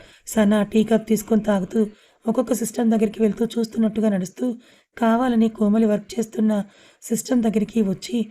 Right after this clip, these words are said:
'నువ్వు ఇక్కడ ఏం వర్క్ చేస్తున్నావు?' అంటూ మాట కలిపింది సనా.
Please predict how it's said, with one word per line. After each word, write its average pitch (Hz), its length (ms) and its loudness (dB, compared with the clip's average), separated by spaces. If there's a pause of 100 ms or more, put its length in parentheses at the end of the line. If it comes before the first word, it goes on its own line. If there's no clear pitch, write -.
(360)
'నువ్వు 226 200 4
ఇక్కడ 220 240 2
ఏం 220 180 4
వర్క్ 240 200 -4
చేస్తున్నావు?' 220 540 0
అంటూ 196 240 0 (460)
మాట 220 280 2
కలిపింది 214 400 0
సనా. 202 280 -2